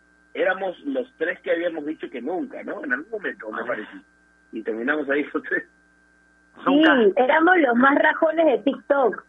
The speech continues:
Speaker 3: Yo me acuerdo, cuando empezó la pandemia rajábamos de TikTok y ahora ya hemos caído.
Speaker 2: Nunca digas nunca.
Speaker 1: <laughs> Claro, claro. Uno decía, "Yo ni loco, tengo vida, ¿cómo voy a hacer TikTok?".
Speaker 2: Bueno,
Speaker 1: Y ahí me ven a
Speaker 2: ahí estamos, ¿ah?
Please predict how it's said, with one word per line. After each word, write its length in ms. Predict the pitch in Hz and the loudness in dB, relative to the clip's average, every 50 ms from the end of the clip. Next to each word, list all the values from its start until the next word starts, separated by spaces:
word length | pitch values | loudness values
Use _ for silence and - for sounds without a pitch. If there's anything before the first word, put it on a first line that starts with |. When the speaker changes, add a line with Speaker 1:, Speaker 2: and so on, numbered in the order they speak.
| _ - | _ -2
Speaker 3:
Yo 180 | 208 240 269 277 | 0 0 2 2
me 100 | 311 302 | 4 2
acuerdo, 520 | 285 285 - 330 330 330 294 269 226 202 208 | 2 2 2 2 4 4 4 4 4 4 4
cuando 220 | 214 202 202 202 | 2 0 0 -2
empezó 320 | 202 202 214 208 202 247 269 | -6 -4 -4 -4 -2 -2 -2
la 140 | 277 302 302 | 0 0 -2
pandemia 520 | - 240 208 208 220 240 254 262 285 294 294 | -2 -4 -6 -6 -6 -8 -8 -8 -8 -10 -6
rajábamos 640 | 254 214 190 _ - 269 277 285 285 277 240 220 | -6 -6 -8 _ -6 -2 -2 -2 -2 -4 -10 -10
de 100 | 220 208 | -12 -12
TikTok 420 | - 262 254 _ - 277 285 339 - _ _ 208 | -16 -18 -20 _ -10 -8 -8 -8 -10 _ _ -16
y 60 | 202 | -14
ahora 220 | 202 208 208 214 208 208 202 | -12 -12 -10 -12 -12 -14 -16
ya 60 | 202 | -18
hemos 160 | 208 214 214 _ _ - | -20 -20 -20 _ _ -14
caído. 320 | 190 185 190 190 185 175 - _ _ _ _ _ _ _ _ _ _ _ _ _ _ _ _ _ _ _ _ _ _ _ _ _ - | -12 -12 -12 -12 -14 -16 -20 _ _ _ _ _ _ _ _ _ _ _ _ _ _ _ _ _ _ _ _ _ _ _ _ _ -4
Speaker 2:
Nunca 220 | 156 160 147 165 160 | -4 -2 0 0 2
digas 240 | 165 165 156 151 - | 2 2 2 0 0
nunca. 240 | 170 - - - - | -2 -2 0 -2 -2
Speaker 1:
<laughs> 60 | 170 | 0
Claro, 300 | 175 220 240 - - 131 | 0 0 0 2 0 0
claro. 360 | 127 185 226 196 156 120 107 - - - - _ _ _ | 0 0 -2 -2 -2 -4 -8 -10 -16 -20 -20 _ _ _
Uno 160 | - 143 196 - | -14 -12 -8 -6
decía, 320 | - - - 190 202 208 - - - 160 131 131 | -6 -6 -4 -4 -2 -2 -2 -2 -4 -10 -10 -10
"Yo 100 | 170 175 | -10 -8
ni 160 | 170 147 123 | -8 -10 -8
loco, 360 | 117 143 196 214 208 - 117 | -6 -4 -6 -6 -6 -8 -12
tengo 280 | - 185 190 196 165 143 | -10 -10 -10 -6 -6 -8
vida, 300 | 165 220 220 - - - | -8 -6 -8 -6 -6 -6
¿cómo 180 | - 190 208 202 | -8 -8 -10 -10
voy 200 | 180 175 175 170 | -8 -6 -4 -4
a 40 | 160 | -4
hacer 200 | - 160 151 127 | -4 -6 -8 -8
TikTok?". 400 | - 131 110 - - 107 - _ _ _ _ _ - - 104 _ _ _ _ _ _ _ _ _ _ _ _ _ _ | -10 -16 -16 -14 -16 -16 -16 _ _ _ _ _ -20 -20 -20 _ _ _ _ _ _ _ _ _ _ _ _ _ _
Speaker 2:
Bueno, 200 | - 110 107 110 | -12 -10 -10 -8
Speaker 1:
Y 40 | 120 | -8
ahí 60 | 131 | -6
me 80 | 135 127 | -4 -4
ven 160 | 127 127 123 | -4 -4 -2
a 120 | 113 107 104 | -4 -4 -4
Speaker 2:
ahí 60 | 104 120 | -6 -8
estamos, 340 | - - 127 - - 107 - | -6 -6 -6 -6 -8 -10 -6
¿ah? 160 | 113 117 - | -6 -6 -6